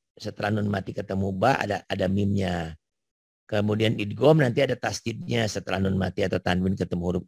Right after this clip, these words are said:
idgham ada tasdid. Nah, yang nggak ada tanda itu idhar sama ikhfa.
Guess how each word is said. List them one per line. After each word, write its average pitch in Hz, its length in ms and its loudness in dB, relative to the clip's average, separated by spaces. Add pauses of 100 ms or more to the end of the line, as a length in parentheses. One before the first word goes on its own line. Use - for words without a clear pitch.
idgham 117 560 4
ada 98 180 0
tasdid. 92 640 -2 (480)
Nah, - 160 -6 (200)
yang 117 320 2
nggak 107 220 2
ada 101 100 0
tanda 92 360 -2
itu 92 200 0
idhar 110 360 0
sama 92 320 0
ikhfa. 87 520 -2